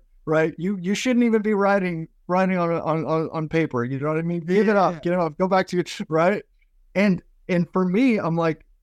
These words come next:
Speaker 1: there's so much depth and thought that went into, like, when I send you guys a question, that's the kind of caliber of stuff I'm sending,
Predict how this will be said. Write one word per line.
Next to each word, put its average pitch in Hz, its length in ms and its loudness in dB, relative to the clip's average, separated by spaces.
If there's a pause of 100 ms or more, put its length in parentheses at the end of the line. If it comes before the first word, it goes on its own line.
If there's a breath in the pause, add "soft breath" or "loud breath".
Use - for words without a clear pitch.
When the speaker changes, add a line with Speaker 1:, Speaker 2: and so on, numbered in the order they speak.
(1400)
Speaker 1:
there's 160 280 2
so 185 340 0
much 190 440 0
depth 165 380 2
and 143 280 -4
thought 165 300 0
that 151 120 -2
went 170 240 -2
into, 190 360 -2
like, 202 200 2
when 220 160 2
I 214 100 2
send 220 280 -2
you 220 140 -2
guys 196 320 2
a 165 60 -4
question, 160 500 -2
that's 170 220 -2
the 214 100 -4
kind 214 240 2
of 180 80 -6
caliber 180 500 2
of 147 60 -8
stuff 190 320 0
I'm 156 140 -2
sending, 175 500 -2